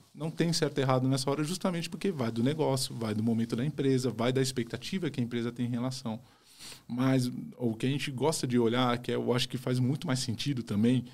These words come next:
pensando no negócio como um todo, no longo prazo, é o L T V do cliente. Justamente entender que, beleza, ele veio, ele converteu. O quanto esse cliente ele consegue converter em X de tempo,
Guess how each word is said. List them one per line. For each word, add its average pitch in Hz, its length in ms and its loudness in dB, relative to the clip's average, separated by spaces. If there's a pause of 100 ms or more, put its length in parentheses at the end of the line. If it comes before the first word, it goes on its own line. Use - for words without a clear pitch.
(240)
pensando 123 340 4
no 120 120 6
negócio 120 440 4
como 127 200 0
um 110 40 0
todo, 123 420 0
no 117 140 4
longo 120 260 2
prazo, 123 480 0
é 127 120 0
o 120 80 0
L 123 140 -2
T 127 140 -2
V 117 120 2
do 123 100 -4
cliente. 117 480 -6 (540)
Justamente 135 440 -2
entender 131 280 0
que, 127 100 -6
beleza, 113 400 0 (680)
ele 117 160 2
veio, 117 280 4
ele 127 100 0
converteu. 120 560 -2 (200)
O 123 80 -16
quanto 151 340 -2
esse 147 140 0
cliente 131 380 4
ele 127 60 -2
consegue 131 360 0
converter 123 340 0
em 120 80 2
X 120 260 0
de 104 80 -6
tempo, 123 400 2